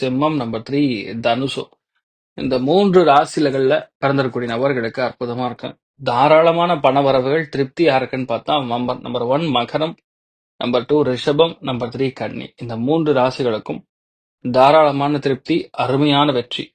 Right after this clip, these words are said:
மூணுமே இருக்கக்கூடிய வாய்ப்புகள் இருக்கு. எது எடுத்தாலும் சரி, பெருசா கஷ்டப்படாம எல்லாமே ஈஸியா வந்து நமக்கு நடக்கும் அப்படின்னு சொல்லக்கூடிய நிலைமைகள்ல யாருக்கு இருக்குன்னு பார்த்தா,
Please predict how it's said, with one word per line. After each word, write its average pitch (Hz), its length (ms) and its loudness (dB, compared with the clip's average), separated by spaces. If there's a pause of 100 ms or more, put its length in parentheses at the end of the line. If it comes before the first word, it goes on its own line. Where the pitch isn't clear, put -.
மூணுமே 139 340 0
இருக்கக்கூடிய 123 560 -6
வாய்ப்புகள் 113 480 -6
இருக்கு. 127 380 -10 (1300)
எது 143 300 4
எடுத்தாலும் 170 460 2
சரி, 165 340 0 (600)
பெருசா 175 520 4
கஷ்டப்படாம 170 460 4
எல்லாமே 160 440 2
ஈஸியா 180 420 4
வந்து 160 180 4
நமக்கு 135 260 -2
நடக்கும் 123 480 -4
அப்படின்னு 135 300 -2
சொல்லக்கூடிய 127 480 -4
நிலைமைகள்ல 113 480 -8 (220)
யாருக்கு 127 380 -2
இருக்குன்னு 117 260 -6
பார்த்தா, - 360 -4